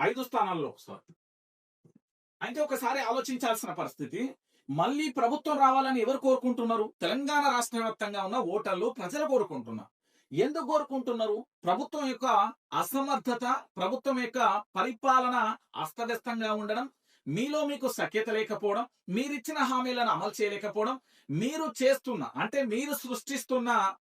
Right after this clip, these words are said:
కొన్ని వ్యవస్థలను భ్రష్టు పట్టించే విధంగా పోలీస్ వ్యవస్థను ఏ విధంగా దుర్వినియోగం చేస్తున్నారు అనేది ప్రజలకు అర్థమైపోతుంది. ఇప్పటికిప్పుడు తెలంగాణలో ఎన్నికలు జరిగితే రాబోయే రిజల్ట్స్ ఇది. బీఆర్ఎస్ స్థా-, బీఆర్ఎస్ పార్టీకి వంద స్థా-, స్థానాల పైన, కాంగ్రెస్ కు తొమ్మిది, బీజేపీకి ఐదు అట.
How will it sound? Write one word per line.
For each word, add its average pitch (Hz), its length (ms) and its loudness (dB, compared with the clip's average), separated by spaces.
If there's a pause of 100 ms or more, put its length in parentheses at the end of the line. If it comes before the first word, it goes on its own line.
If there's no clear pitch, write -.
(120)
కొన్ని 254 360 0 (160)
వ్యవస్థలను 233 680 -2
భ్రష్టు - 280 -4
పట్టించే 226 500 -4
విధంగా 202 440 -2 (340)
పోలీస్ 269 400 4
వ్యవస్థను 233 380 -4
ఏ 190 120 -6
విధంగా 208 360 0
దుర్వినియోగం 202 520 0
చేస్తున్నారు 185 400 -6
అనేది 220 220 -6
ప్రజలకు 277 480 -4
అర్థమైపోతుంది. 170 680 -6 (360)
ఇప్పటికిప్పుడు 262 800 -2
తెలంగాణలో 254 540 -2
ఎన్నికలు 226 400 -4
జరిగితే 185 380 -6
రాబోయే 180 420 -2
రిజల్ట్స్ 160 380 -10
ఇది. 113 240 -10
బీఆర్ఎస్ 214 420 0
స్థా-, 180 320 -4
బీఆర్ఎస్ 202 500 -6
పార్టీకి 233 400 -2
వంద 175 240 -6
స్థా-, 165 400 -4
స్థానాల 165 380 -4
పైన, 165 240 -8
కాంగ్రెస్ 175 460 -6
కు 160 120 -12
తొమ్మిది, 147 400 -6
బీజేపీకి 147 560 -4
ఐదు 113 120 -8
అట. 107 100 -14